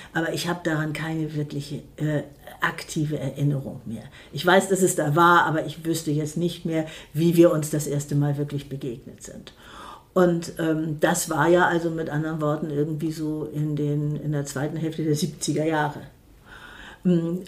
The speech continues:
und, äh, näheren Kontakt haben wir dann erst, äh, deutlich später äh, bekommen. Und auch da muss ich sagen, dass ich so diesen, diese Initialzündung gar nicht mehr richtig erinnere.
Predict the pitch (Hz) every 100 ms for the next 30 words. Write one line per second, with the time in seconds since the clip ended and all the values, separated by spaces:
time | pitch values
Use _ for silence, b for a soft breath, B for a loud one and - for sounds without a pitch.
0 | - 185 180 - 175 165 165 - 175 165
1 | 175 185 233 247 240 220 202 190 180 180
2 | 185 180 185 170 165 160 160 151 151 -
3 | - 156 147 - 180 170 185 233 202 -
4 | - 196 208 202 143 - B B B B
5 | - 160 160 151 156 151 151 185 233 214
6 | 202 185 175 - 160 - 147 156 208 285
7 | B B B B - 190 190 185 180 180
8 | 185 214 214 214 196 196 185 190 185 190
9 | 175 175 170 170 165 165 165 185 180 170
10 | 175 160 175 160 180 202 190 185 180 170
11 | 175 175 175 151 143 160 170 - - 156
12 | - 151 139 135 110